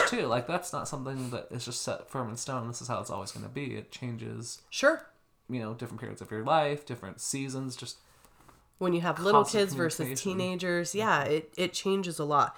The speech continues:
Speaker 2: And that's why I think that communication about the needs and expectations are so important, because let's say you're working a stressful job where, you know, you used to be a stay-at-home parent. Your needs and your relationship are completely different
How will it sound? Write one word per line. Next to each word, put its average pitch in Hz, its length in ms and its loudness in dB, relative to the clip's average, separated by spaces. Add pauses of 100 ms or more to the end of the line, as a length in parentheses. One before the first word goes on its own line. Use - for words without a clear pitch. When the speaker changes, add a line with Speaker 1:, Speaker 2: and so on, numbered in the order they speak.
(220)
Speaker 2:
And 214 120 8
that's 233 220 8
why 214 60 8
I 175 80 8
think 175 200 0
that 156 200 4
communication 165 800 0
about 147 680 4 (500)
the 165 120 0
needs 185 380 4
and 160 120 2
expectations 147 1120 -2
are 156 100 -2
so 156 440 2
important, - 580 -6
because 151 400 -4 (300)
let's 180 180 -2
say 196 80 2
you're 175 120 2
working 160 340 0
a 151 60 2
stressful 143 460 0
job 190 420 8
where, 147 300 0 (600)
you 160 140 -2
know, 147 80 0
you 151 180 0
used 165 200 0
to - 40 -8
be 156 80 0
a 147 60 0
stay-at-home 139 460 -2
parent. 196 320 -4 (420)
Your 220 140 2
needs 202 580 2
and 165 120 2
your 160 100 -2
relationship 165 580 -4
are 156 60 -8
completely - 640 -6
different 160 340 -4